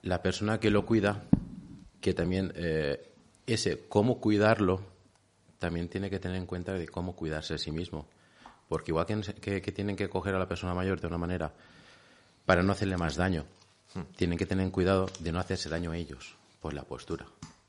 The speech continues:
Speaker 1: desde la espalda, desde las muñecas, los brazos. Entonces, cuidar al cuidador es tan importante como cuidar al mayor, al enfermo, cuidarse a sí mismo.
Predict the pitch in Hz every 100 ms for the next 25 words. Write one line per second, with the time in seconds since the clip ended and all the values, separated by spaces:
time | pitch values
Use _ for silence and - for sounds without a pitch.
0 | - 65 65 60 - - 90 82 82 78
1 | - - - - - 80 78 76 69 71
2 | - - - - - 71 67 67 71 67
3 | - - - - - _ - 98 95 101
4 | 104 104 - 101 104 120 135 120 110 98
5 | 107 95 92 - - _ 92 90 85 82
6 | 78 - - - _ _ - 95 107 101
7 | 95 92 92 92 98 95 95 _ _ _
8 | - 87 92 95 - 82 78 80 80 -
9 | - - - - - 76 73 80 90 82
10 | 80 - 76 73 - 80 80 80 78 -
11 | - - - _ _ _ _ _ _ 87
12 | 78 82 78 71 69